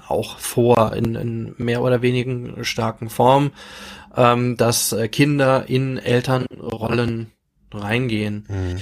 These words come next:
Speaker 1: Ähm, ich fand das eigentlich ganz schön anschaulich an, äh, so einem Film, der zur Prävention oder auch für Schulen gedreht wurde, der heißt Zoe, ähm, mit, äh, Z O E Y.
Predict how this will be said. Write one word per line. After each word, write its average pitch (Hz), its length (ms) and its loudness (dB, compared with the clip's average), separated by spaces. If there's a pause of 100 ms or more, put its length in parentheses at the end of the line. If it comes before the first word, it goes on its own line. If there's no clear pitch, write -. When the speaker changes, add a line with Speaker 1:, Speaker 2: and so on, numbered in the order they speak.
(280)
Speaker 1:
Ähm, 127 280 2
ich - 160 0
fand 165 160 2
das 160 140 2
eigentlich 143 300 -2
ganz 143 160 0
schön 147 160 0
anschaulich 143 880 2
an, 131 260 -2
äh, 117 300 -2
so 135 180 -2
einem 123 180 -4
Film, 139 540 2
der 123 720 4
zur 123 360 -2
Prävention 127 1000 0
oder 113 420 -2 (140)
auch 110 160 -4
für - 160 -4
Schulen 151 380 0
gedreht 117 420 -4
wurde, 120 220 0
der 107 160 0
heißt 107 320 -2
Zoe, 139 540 6 (720)
ähm, 113 440 2
mit, 107 160 -6
äh, 107 200 -6
Z - 420 0
O 127 280 0
E 131 220 0
Y. 127 800 0